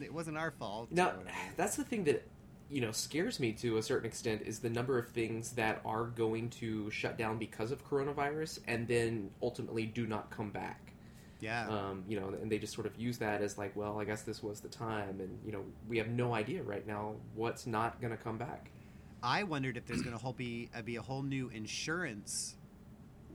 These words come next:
Speaker 1: wing of virus insurance
Speaker 2: Mm-hmm.
Speaker 1: for businesses and for things that you're like, "Oh, well, we have earthquake insurance or we have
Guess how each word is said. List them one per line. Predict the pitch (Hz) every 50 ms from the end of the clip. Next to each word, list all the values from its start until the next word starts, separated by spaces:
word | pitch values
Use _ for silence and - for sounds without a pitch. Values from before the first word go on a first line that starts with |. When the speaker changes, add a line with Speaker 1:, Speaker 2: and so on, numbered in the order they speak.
| 120 117 107 -
Speaker 1:
wing | 120 123 120 117 113 113 110 110 113 117 120 - -
of | - 113 110 110 110 107 107 107 101 101 104 - - - - - - - - - 113 101
virus | 117 127 175 196 170 110 101 - - -
insurance | - 101 101 - - 101 95 95 - 123 120 117 117 113 110 120
Speaker 2:
Mm-hmm. | 143 160
Speaker 1:
for | 120 110
businesses | - 147 175 196 190 151 113 110 - 101 92 95 92 - 101
and | 95 92
for | - 113 107 107 104 104 107 104 104 - - - -
things | 117 107 110 113 107 107
that | 107 101 101
you're | 107 107
like, | 101 98 110
"Oh, | 113 131 135
well, | 131 151 151 135 127
we | 127 127
have | 123 110 -
earthquake | 147 160 - 151 147 139
insurance | 139 131 120 135 139 143 143 139 139
or | 120
we | 110 110
have | 107 107 110 107